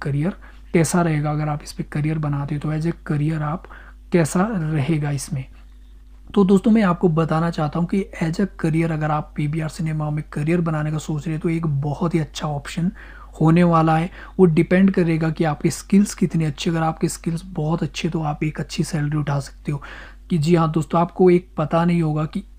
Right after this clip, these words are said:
एक पीवीआर cinema का जो एक managers होता है, जो एक general manager होता है, उसकी salary around seventy to eighty thousand, around one lakhs के आसपास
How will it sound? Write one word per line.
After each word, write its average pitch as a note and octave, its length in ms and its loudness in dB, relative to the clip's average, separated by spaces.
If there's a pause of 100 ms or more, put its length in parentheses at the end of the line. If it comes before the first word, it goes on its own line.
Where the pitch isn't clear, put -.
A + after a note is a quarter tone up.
एक D#3+ 240 2
पीवीआर D#3+ 360 0
cinema D3+ 420 -2
का D3+ 120 -4
जो D3 220 -2
एक C#3+ 200 -4
managers D3 720 -2
होता D3 200 -4
है, D3 80 -2
जो D3+ 100 -2
एक D3 140 -2
general D3 440 -2
manager D3 340 -2
होता D3 220 -4
है, D3 60 -2
उसकी D#3 240 -2
salary D3 440 -4
around D3 360 -4
seventy D3+ 480 -4
to D3 120 -4
eighty D3 320 -4
thousand, D3 440 -6
around D3 380 -4 (200)
one D#3+ 240 -2
lakhs D#3+ 220 -6
के - 140 -4
आसपास D3 400 -6